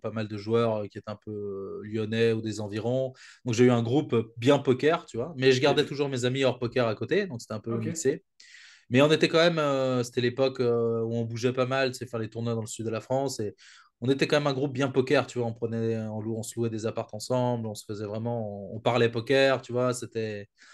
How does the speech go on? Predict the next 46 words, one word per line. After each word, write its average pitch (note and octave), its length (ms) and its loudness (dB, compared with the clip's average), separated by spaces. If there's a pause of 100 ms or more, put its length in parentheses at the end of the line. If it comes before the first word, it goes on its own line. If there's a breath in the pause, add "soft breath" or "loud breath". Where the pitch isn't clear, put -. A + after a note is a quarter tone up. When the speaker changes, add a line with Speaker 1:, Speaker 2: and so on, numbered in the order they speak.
(500 loud breath)
Speaker 1:
c'était A#2 280 -2
vraiment, A#2+ 440 2
euh, A2+ 140 0
assez A2+ 220 -2
intensif. A#2 500 -6 (380)
Speaker 2:
Ah B2+ 100 -2
oui, D#3+ 140 8
cette D#3+ 160 2
étape-là C3+ 400 6
a - 20 6
dû A#2+ 160 2
être, A2+ 140 6
euh, A#2 200 6
importante B2+ 380 0
pour A#2 80 -8
ta D3 80 -2
progression, C#3+ 400 -4
mine A#2+ 100 -6
de A2 60 4
rien. G2 320 -2
On G2+ 60 -6
en G2+ 40 0
a G2 60 0
pas - 80 -2
parlé G#2 180 0
au G2 40 0
début, C#3+ 180 2
mais G2 220 0
voilà, A#2+ 260 2
t'as G2 80 -4
quand G#2 140 0
même A2 100 2
été G#2+ 140 -4
dans G#2 160 0
un - 20 -6
microcosme A2 500 -2
impor-, G2+ 420 0
euh, F2+ 420 0 (260)
qui - 80 -18
t'a - 160 -2 (240)
poussé B2 260 0
à F#2 160 6
devenir, F#2+ 300 -2
euh, E2+ 140 -4 (120)
très A2+ 80 -2
bon. G#2+ 120 -8